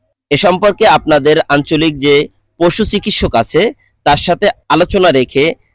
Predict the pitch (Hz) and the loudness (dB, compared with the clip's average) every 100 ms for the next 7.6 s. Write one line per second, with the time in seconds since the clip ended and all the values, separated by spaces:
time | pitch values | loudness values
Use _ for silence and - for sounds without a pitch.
0 | _ 139 139 165 170 - 151 170 160 180 | _ -2 0 -4 -4 -4 0 -2 -2 -2
1 | 156 180 185 - 147 151 139 127 139 185 | -2 -2 -4 -2 -4 -2 0 0 0 0
2 | 175 - 131 165 349 - 147 160 160 170 | -2 0 0 2 0 -2 -2 0 0 0
3 | 160 190 - 143 147 156 151 160 151 147 | 0 0 0 0 2 2 2 0 0 -4
4 | - 127 117 113 104 - 95 87 82 _ | -4 -4 -4 -4 -6 -6 -8 -8 -18 _
5 | _ _ 131 143 190 202 214 143 117 117 | _ _ -6 -2 0 0 0 0 0 0
6 | 127 180 262 _ _ 120 160 165 175 190 | -2 -2 -8 _ _ 0 2 0 0 -2
7 | - 160 170 147 131 170 | -2 -2 0 0 0 -2